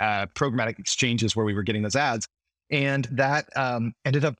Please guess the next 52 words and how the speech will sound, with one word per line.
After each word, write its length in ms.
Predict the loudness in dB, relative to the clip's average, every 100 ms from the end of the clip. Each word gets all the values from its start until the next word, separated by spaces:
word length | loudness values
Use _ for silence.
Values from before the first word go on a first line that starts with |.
| -4
really 240 | 0 2
resonating 400 | 2 0 0 0
with 80 | 0
a 60 | 0
lot 100 | 0
of 80 |
other 120 | -2 0
publishers. 440 | 2 2 2 2
They 80 | 2
would 100 | 0
approach 300 | 0 0 0
us 80 | 0
about 180 | 0
it. 80 | 0
And 140 | 0 -2
that's 240 | -2 0
when 100 | 2
we 140 | 2
sort 240 | 0 0 2
of 80 | 2
said, 220 | 0 2
"Well, 200 | 0 2
maybe 320 | 2 2 2
this 240 | 0 -2 -2
is 120 | -2
a, 80 | -4 -6 _ -4
actually 260 | -2 -2
its 100 | 0
own 140 | -2 0
business." 440 | -2 -2 -6 -2
And 140 | 0
so, 300 | 2 2 2 -2 -10 -20 _ -2
um, 440 | 0 0 -2 -4 _ -20 -8
that 340 | -2 0 0
was, 500 | 0 0 2 2 0 0
uh, 240 | 0 2 0
a 80 |
really 500 | 0 2 2 0 0 -2
kind 180 | -4 -4
of, 160 | -8 _
that 240 | -6 -2
was, 100 | -2
like, 120 | -2 -4 -8 -10
twenty 260 | -4 0 0
twelve 420 | 2 2 2 0
to 200 | 0 0
twenty 320 | 0 0 0
fifteen 400 | 0 -4 -2 -2
or 60 | 0
something 260 | -2 -2
like 140 | -2 0
that. 240 | 0 0